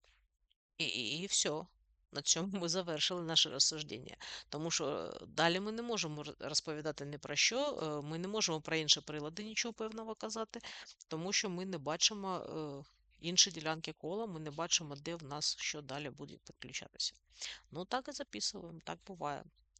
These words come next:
Що поробиш? Ось на цьому ви теж будете попадатися, тому що будете намагатися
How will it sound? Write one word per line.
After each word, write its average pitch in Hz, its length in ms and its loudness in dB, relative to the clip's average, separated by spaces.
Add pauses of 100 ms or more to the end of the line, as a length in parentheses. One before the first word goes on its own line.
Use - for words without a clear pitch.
(480)
Що - 100 -16
поробиш? 147 500 -10 (320)
Ось 180 220 -2
на 220 100 2
цьому 240 280 2
ви 220 60 -2
теж 202 280 0
будете 170 300 -6
попадатися, 156 560 -2
тому 175 200 -4
що 165 140 0
будете 170 340 -4
намагатися 156 1000 -2